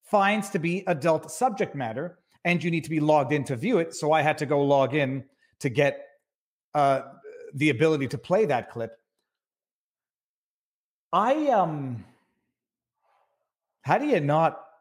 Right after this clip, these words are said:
how do you not, uh, feel like the world is going crazy and crumbling around you when you,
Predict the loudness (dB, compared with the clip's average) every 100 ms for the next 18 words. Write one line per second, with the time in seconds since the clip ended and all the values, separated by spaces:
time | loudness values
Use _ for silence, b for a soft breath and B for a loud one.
0 | -4 -2 0 2 4 4 2 -2 -10 -2
1 | -2 -2 0 2 2 0 0 2 2 2
2 | 0 0 0 -2 -4 -4 -8 -10 -12 _
3 | -2 -2 0 0 2 2 2 2 0 0
4 | -2 -2 0 2 0